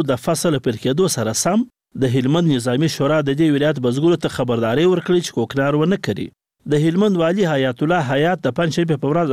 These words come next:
ازادي راډیو ته وویل چې د نظامي شورا په غونډه کې د دولت تر واک لاندې او ناامنه سیمه کې د کوکنارو پر ضد د مبارزې پلان بشپړ شوی دی. د دې پلان له مخې له بزګرانو غوښتل شوي چې کوکنار ونه کري او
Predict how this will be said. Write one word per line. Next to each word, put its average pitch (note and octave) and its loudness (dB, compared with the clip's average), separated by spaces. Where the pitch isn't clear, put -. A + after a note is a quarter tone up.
ازادي C3 0
راډیو D3+ 2
ته E3 2
وویل F3+ 2
چې G2 -6
د C3 0
نظامي B2+ 0
شورا D3+ 0
په B2 0
غونډه D#3+ 0
کې F3 0
د A#2 -2
دولت C3 0
تر B2+ 2
واک C#3 -2
لاندې E3 0
او B2 2
ناامنه B2+ 0
سیمه E3 0
کې D#3+ 0
د A#2+ -4
کوکنارو D3 -2
پر B2+ -2
ضد D#3 0
د B2+ 2
مبارزې A2+ -2
پلان C#3 0
بشپړ D3 -2
شوی A#2 0
دی. G#2 -2
د C#3 0
دې G#3 0
پلان G#3 2
له D#3 0
مخې F#3 0
له C3+ -2
بزګرانو D#3 0
غوښتل A#2+ -4
شوي F#3+ 2
چې - -6
کوکنار D#3+ 0
ونه G3+ 2
کري G#2 -4
او A#2+ 0